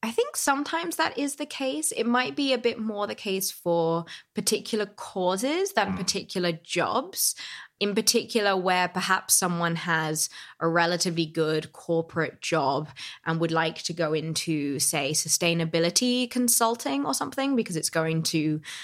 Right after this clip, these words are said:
Speaker 1: feel more rewarding and do more good. And then I'm in a position of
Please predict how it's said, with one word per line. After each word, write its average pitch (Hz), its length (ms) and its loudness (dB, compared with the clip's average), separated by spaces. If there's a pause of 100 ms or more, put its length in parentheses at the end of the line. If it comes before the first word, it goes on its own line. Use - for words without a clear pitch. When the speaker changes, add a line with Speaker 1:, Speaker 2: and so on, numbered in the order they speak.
(180)
Speaker 1:
feel 196 120 2
more 175 200 2
rewarding 277 420 4
and 180 140 2
do 165 100 4
more 175 220 4
good. 202 460 4 (260)
And 190 140 2
then 185 140 4
I'm 180 200 4
in 180 80 0
a 170 40 0
position 170 720 0
of 156 420 0